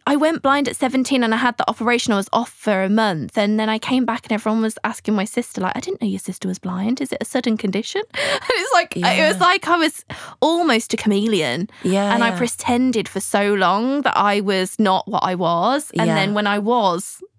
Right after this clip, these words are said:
Speaker 1: blind in my head, I was like, "Oh, <laughs> this is happening now." And then I went into deep depression. So, yeah,
Speaker 2: Yeah.
Speaker 1: it was like admitting it, really.
Speaker 2: But
Speaker 1: Um,
Speaker 2: I, I think that's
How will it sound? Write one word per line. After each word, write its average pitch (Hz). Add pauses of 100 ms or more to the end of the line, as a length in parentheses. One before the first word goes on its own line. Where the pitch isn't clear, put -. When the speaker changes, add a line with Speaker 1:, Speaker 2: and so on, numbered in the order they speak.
Speaker 1:
blind 185
in 240
my 202
head, 202 (260)
I 196
was 208
like, 185 (160)
"Oh, 175 (400)
<laughs> 359
this 311
is 330
happening 220
now." 185
And 214
then 185
I 180
went 180
into 180
deep -
depression. - (180)
So, -
yeah, 180 (260)
Speaker 2:
Yeah. 208
Speaker 1:
it 202
was 196
like 185
admitting 180
it, 175
really. 135 (140)
Speaker 2:
But 254
Speaker 1:
Um, 170
Speaker 2:
I, 294
I 302
think 320
that's -